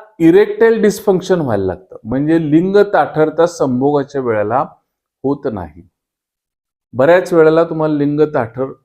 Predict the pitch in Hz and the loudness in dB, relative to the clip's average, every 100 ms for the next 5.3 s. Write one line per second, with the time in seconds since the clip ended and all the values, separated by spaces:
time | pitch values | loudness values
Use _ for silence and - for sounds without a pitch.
0 | _ _ _ 175 180 - 101 - - 120 | _ _ _ 0 0 -4 -10 -10 -6 -4
1 | 131 135 147 147 131 120 160 160 143 123 | -2 -4 -6 -6 -6 -4 -6 -4 -2 -4
2 | 113 147 131 107 127 151 151 151 87 78 | -2 -4 -4 -4 0 0 -2 -10 -20 -20
3 | _ _ _ _ 110 139 170 170 185 175 | _ _ _ _ -2 0 2 4 4 2
4 | 127 - 185 170 180 165 156 151 135 120 | -2 -2 -2 0 -2 -6 0 0 2 -2
5 | - 107 110 | -4 -6 -6